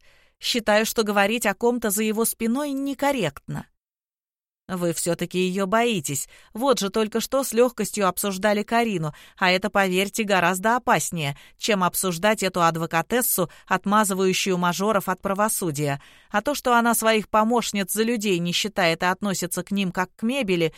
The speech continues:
это все знают». Влад намеренно это сказал.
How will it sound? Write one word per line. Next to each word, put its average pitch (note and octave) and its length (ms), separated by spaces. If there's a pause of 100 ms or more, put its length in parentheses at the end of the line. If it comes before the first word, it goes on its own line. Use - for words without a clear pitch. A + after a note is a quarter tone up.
(160)
это B3+ 220
все B3 300
знают». C#3 460 (380)
Влад F#3 260
намеренно G3+ 520
это D#3+ 180
сказал. D#3+ 540